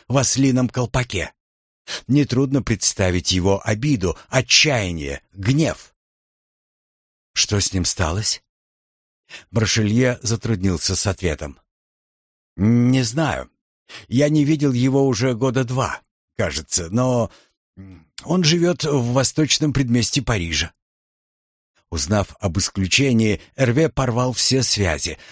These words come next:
Он оказался на самом дне. Долгая судебная волокита вымотала его за эти месяцы.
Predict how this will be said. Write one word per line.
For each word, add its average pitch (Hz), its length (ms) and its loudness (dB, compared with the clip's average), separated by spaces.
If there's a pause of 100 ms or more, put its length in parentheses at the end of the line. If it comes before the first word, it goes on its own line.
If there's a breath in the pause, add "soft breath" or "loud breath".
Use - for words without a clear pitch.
Он 123 140 4
оказался 123 540 2
на 120 120 2
самом 131 360 2
дне. 123 420 0 (720 loud breath)
Долгая 107 480 2
судебная 104 600 2
волокита 110 540 2
вымотала 131 560 2
его 117 320 2
за 113 180 0
эти 120 340 -2
месяцы. 101 640 -2